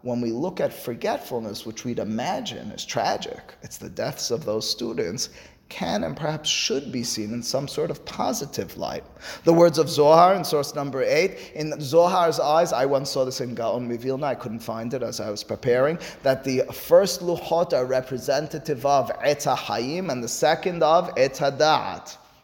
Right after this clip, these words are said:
Ah, that's an interesting perspective. First, Luchot, Etz HaHayim, we mentioned all the realities, that's being in the Gan. Second, Luchot is real life, forgetfulness, subservience, and so forth, but a direction nonetheless.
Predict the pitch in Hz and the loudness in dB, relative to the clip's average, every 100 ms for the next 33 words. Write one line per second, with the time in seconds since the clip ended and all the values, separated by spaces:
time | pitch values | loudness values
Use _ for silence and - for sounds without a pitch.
0 | _ 147 147 120 78 131 - - 110 113 | _ -14 -12 -12 -14 -14 -12 -12 -12 -10
1 | - 120 123 120 - 175 139 104 - 131 | -8 -6 -4 -4 -2 -2 -4 -6 2 2
2 | 143 139 135 - 156 143 123 131 120 - | 2 0 2 4 4 2 -2 -2 -2 -2
3 | 117 156 240 - - 185 135 110 131 123 | -2 -2 -6 -10 -4 -2 0 -2 -4 2
4 | 131 147 160 180 220 269 202 131 123 120 | 2 4 4 6 6 4 0 -4 -4 -4
5 | 147 156 160 156 190 247 156 127 - 254 | -4 -2 -2 0 2 4 2 2 4 4
6 | 285 269 185 - 147 151 156 139 156 165 | 4 2 2 4 2 2 -2 2 6 8
7 | 156 151 143 123 - - - 135 120 143 | 8 6 6 4 -4 -16 -8 -2 4 4
8 | 139 139 135 135 120 - - - - 156 | 4 -2 -2 -2 -2 -4 -10 -16 -6 -2
9 | 113 156 147 139 139 131 135 - 143 135 | 2 6 6 6 0 0 -2 2 4 4
10 | 151 143 135 180 185 175 175 175 185 196 | 0 -2 -4 -2 -2 0 0 2 2 2
11 | - 208 180 165 180 180 185 190 120 - | 0 -2 0 2 2 2 4 4 4 -2
12 | - - | -10 -10